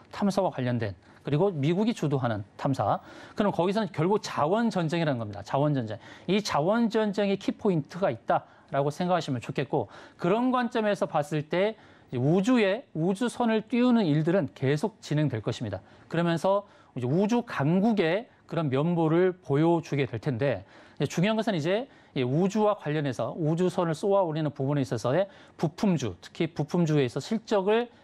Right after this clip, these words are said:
어, 수반하는 그런 종목들은 우리가 주목해서 봐야 됩니다. 자,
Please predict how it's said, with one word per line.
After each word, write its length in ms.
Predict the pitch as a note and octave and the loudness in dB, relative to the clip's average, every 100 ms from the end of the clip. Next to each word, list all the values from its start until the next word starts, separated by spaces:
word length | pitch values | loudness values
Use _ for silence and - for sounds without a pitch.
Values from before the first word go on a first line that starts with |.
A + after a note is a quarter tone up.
| - - | -20 -4
어, 120 | B2 | -4
수반하는 520 | - F#3+ F3+ C3+ G2+ | -2 0 0 -2 -8
그런 260 | - D#3 E3+ | -4 -2 -2
종목들은 680 | - C3+ C#3 - C3 C#3+ | -2 0 0 -2 -2 0
우리가 420 | G3+ C#3 B2+ E3+ G3+ | 0 0 2 2 0
주목해서 380 | - C3 C3+ - | -4 -4 -4 -4
봐야 120 | A#2 | -4
됩니다. 300 | G#2+ G2 G#2 - - | -4 -8 -10 -12 -4
자, 200 | C3+ | -4